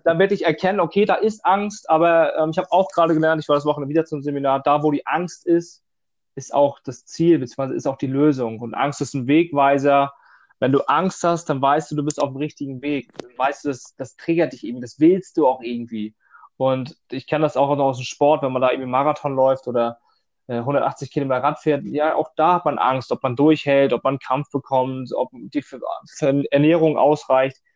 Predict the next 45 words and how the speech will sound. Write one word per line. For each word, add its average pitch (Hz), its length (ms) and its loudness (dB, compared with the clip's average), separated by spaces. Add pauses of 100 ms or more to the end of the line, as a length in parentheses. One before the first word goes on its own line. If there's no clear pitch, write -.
(280)
Und 131 100 -4
ich 123 120 -8
denke, 147 220 2
dieses 139 160 2
Thema 143 320 2
Angst 202 340 -2
wird 160 140 4
uns 143 140 -2
immer 165 160 0
begleiten, 147 560 2
nur 123 360 0 (340)
wir 135 120 2
haben 139 360 -2
zwei 151 280 0
Möglichkeiten. 127 800 0 (260)
Entweder 160 560 0
wir 139 140 0
rennen 143 200 2
vor 151 180 2
der 139 180 2
Angst 135 260 -4
weg 156 200 2
und 156 120 0
sie 135 80 0
wird 135 140 4
uns 131 140 -4
einholen, 170 640 0 (400)
oder 143 180 2
wir 135 80 0
stellen 135 300 0
uns 160 180 0
der - 120 2
Angst 147 180 2
und 135 100 0
gehen 143 300 2
aktiv 135 400 -2
drauf 131 240 0
zu. 170 280 4
Und 127 180 2
dann 123 140 2
wird 139 140 0
das 127 160 -4
Leben 131 260 2
auch 113 220 2
sagen, 151 480 0